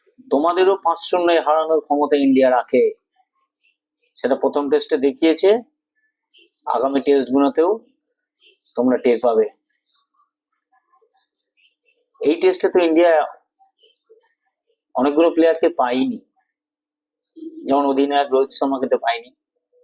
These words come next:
শুভমান গিলকে তো পায়নি, মোহাম্মদ শামিকেও পায়নি। তারপরেও ইন্ডিয়ার এই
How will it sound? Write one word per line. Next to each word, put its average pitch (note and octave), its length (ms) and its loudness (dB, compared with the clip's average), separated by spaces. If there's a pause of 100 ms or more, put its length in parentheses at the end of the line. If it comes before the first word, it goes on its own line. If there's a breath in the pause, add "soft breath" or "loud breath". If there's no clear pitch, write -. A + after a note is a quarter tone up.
(640)
শুভমান C3+ 360 0 (120)
গিলকে B2 300 0
তো C3 120 2
পায়নি, A#2 260 -6 (1300)
মোহাম্মদ B2+ 380 -2
শামিকেও C3 440 0
পায়নি। G2+ 240 -4 (1600)
তারপরেও C3+ 460 0 (1600)
ইন্ডিয়ার C3+ 360 2
এই B2+ 60 0